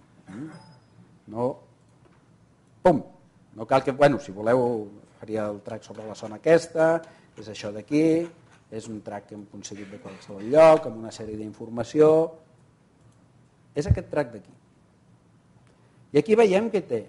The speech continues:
una sèrie de trails, de tracks, de camins i una sèrie de waypoints, de geoinformació punt. Pues de la mateixa manera que amb el G P X hem estat capaços ja d'agafar el track, separar-lo amb una capa, agafar G P X, els pois, punts,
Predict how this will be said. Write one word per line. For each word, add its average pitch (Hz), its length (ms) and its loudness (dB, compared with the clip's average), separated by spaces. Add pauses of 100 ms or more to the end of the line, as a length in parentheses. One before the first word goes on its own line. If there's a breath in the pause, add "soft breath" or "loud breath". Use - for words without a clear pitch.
(240)
una 190 160 2
sèrie 165 320 4
de 170 80 4
trails, 240 640 2 (100)
de 123 80 -16
tracks, - 480 0
de 135 160 -10
camins 247 540 0 (500)
i 170 80 2
una 190 80 2
sèrie 196 320 2
de 180 80 2
waypoints, 127 720 0
de 120 160 -10
geoinformació 131 720 -4
punt. 117 240 -4 (600 soft breath)
Pues 139 160 -8
de 147 80 6
la 156 80 0
mateixa 190 320 0
manera 208 320 0
que 180 80 -4
amb 180 80 -2
el 160 140 0
G 170 100 2
P 170 220 2
X 170 180 -8
hem 156 140 -2
estat 160 260 -4
capaços 143 560 -4
ja 143 140 0
d'agafar 127 340 -2
el 147 80 -4
track, 147 300 -4 (100)
separar-lo 131 640 -2
amb 131 140 -6
una 131 100 -10
capa, 135 380 -2 (260 soft breath)
agafar 123 320 -2
G 147 160 4
P 143 120 4 (100)
X, - 240 -18 (100)
els 123 140 -4 (160)
pois, 139 320 4 (500 soft breath)
punts, 143 380 -2